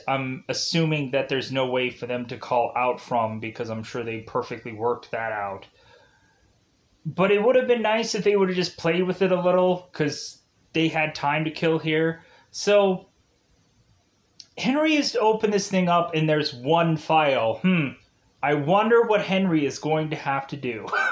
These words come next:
<laughs> I think he's probably just gonna have to try and surf the web for a good solid, like, twenty minutes. No. The voice is telling Henry to open up the file, and Henry does.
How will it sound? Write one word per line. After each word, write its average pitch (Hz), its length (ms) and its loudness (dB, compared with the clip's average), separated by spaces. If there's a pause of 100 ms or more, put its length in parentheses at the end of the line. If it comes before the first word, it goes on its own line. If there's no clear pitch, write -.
<laughs> - 440 -2 (2000)
I 302 220 2
think 320 220 0
he's 277 220 0
probably 247 320 2
just 233 200 -2
gonna 233 140 2
have 220 140 0
to 208 120 -6
try 240 380 2
and 226 180 0
surf 220 320 -2
the 208 120 2
web 170 400 2
for 143 300 0
a 113 120 -10
good 143 320 2
solid, 143 580 0
like, 123 240 0
twenty 127 340 -2
minutes. 107 480 -10 (300)
No. 139 380 0 (760)
The 185 80 2
voice 277 640 4
is 220 260 -8
telling 233 380 0
Henry 190 460 2
to 165 160 -4
open 156 300 0
up 180 140 0
the 196 80 -2
file, 113 600 -2
and 127 120 -8
Henry 123 300 -8
does. 156 720 -2